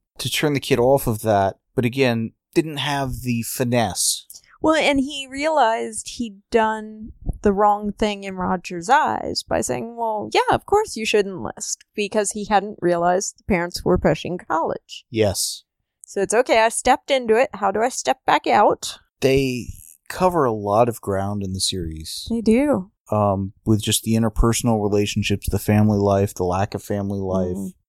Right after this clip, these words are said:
Speaker 1: To me, this is one that, you know, I think we both went in very much with a sense of trepidation of, "Well, we'll, we'll see how it is." But this is one that from, from the first episode,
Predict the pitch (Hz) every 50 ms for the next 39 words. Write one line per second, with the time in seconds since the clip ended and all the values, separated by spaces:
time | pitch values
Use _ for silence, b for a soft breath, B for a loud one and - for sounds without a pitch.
0 | - - - 131 127 131 135 139 135 120 123 117 - 135 123 113 - 117 113 110
1 | 107 104 104 104 101 101 - _ _ - - 110 104 101 98 95 98 - _ _
2 | - 98 104 - 117 107 113 107 98 110 110 107 - - 110 107 104 101 101 101
3 | 104 98 101 104 104 104 104 104 101 101 101 - - - - _ _ _ _ -
4 | - 101 104 - - 104 95 - 98 - - - 110 - 107 98 98 98 101 95
5 | - - 107 101 98 104 104 107 107 107 104 - - 101 101 107 101 - 110 110
6 | 104 - - 113 107 110 98 92 90 85 - - - - - - - - - -
7 | - - - _ _ _ _ - 120 113 - 123 117 - 127 113 - 120 113 113
8 | 107 104 - - _ _ _ - - - _ - - - - 117 110 110 104 -
9 | - - - 120 113 113 110 - - - - 151 147 135 - - - 107 104 -
10 | 104 - - - 104 98 95 95 92 85